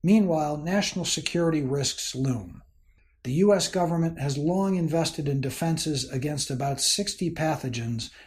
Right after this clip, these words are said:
and ten toxins that pose a severe health risk, including the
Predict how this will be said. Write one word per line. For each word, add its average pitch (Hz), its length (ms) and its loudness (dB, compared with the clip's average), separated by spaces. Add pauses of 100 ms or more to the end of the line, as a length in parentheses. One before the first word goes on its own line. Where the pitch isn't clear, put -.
and 131 240 0
ten 185 320 0
toxins 156 720 -2 (280)
that 135 140 -4
pose 165 320 2
a 147 180 -2
severe 135 760 0
health 139 300 -4
risk, - 440 -8 (240)
including 156 560 2
the 117 160 -4